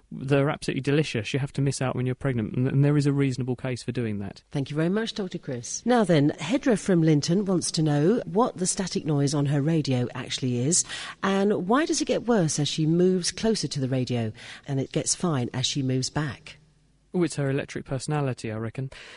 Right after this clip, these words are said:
Speaker 1: No, what she's tuning into is something that scientists didn't realise the significance of until not so long ago, in fact. The static you're hearing on the radio, some of it anyway, is actually something called the cosmic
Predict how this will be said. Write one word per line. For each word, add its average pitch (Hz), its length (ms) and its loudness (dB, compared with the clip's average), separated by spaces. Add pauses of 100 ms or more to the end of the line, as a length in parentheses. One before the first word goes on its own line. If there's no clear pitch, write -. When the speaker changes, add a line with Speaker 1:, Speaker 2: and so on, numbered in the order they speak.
(140)
Speaker 1:
No, 180 140 6
what 220 160 0
she's 202 160 -4
tuning 165 280 0
into 156 380 0
is 131 140 -6
something 170 380 -2
that 156 100 -6
scientists 170 480 -2
didn't 151 200 -2
realise 147 420 -2
the 135 60 -6
significance 139 640 -4
of 120 160 -2
until 139 400 -2 (180)
not - 180 -6
so 190 200 0
long 139 180 2
ago, 143 220 -2
in 151 100 -2
fact. - 340 -10 (460)
The - 60 -4
static - 420 -2
you're 139 80 -2
hearing 151 220 2
on 139 100 0
the 131 80 0
radio, 127 580 0
some 156 220 -2
of 107 100 -4
it 107 100 -6
anyway, 117 340 -4 (320)
is 139 120 -2
actually 147 200 -4
something 147 200 0
called 151 180 -2
the 147 80 -4
cosmic 160 540 -2